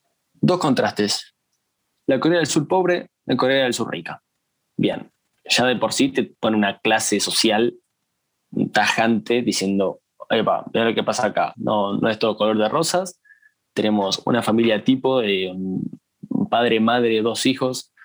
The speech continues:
que están tranquilamente en su casa en un barrio muy humilde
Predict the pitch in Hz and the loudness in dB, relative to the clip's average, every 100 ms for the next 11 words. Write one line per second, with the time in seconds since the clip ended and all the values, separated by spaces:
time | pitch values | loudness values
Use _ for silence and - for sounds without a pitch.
0 | _ _ _ _ 107 113 104 104 101 110 | _ _ _ _ -4 0 0 0 0 2
1 | 107 110 107 110 104 101 104 92 113 - | 2 2 2 0 0 0 -2 -2 -2 0
2 | 98 82 - _ _ _ _ _ - 107 | 0 0 -2 _ _ _ _ _ 0 2
3 | 110 110 107 104 120 131 131 90 185 233 | 2 2 2 2 4 4 2 2 2 0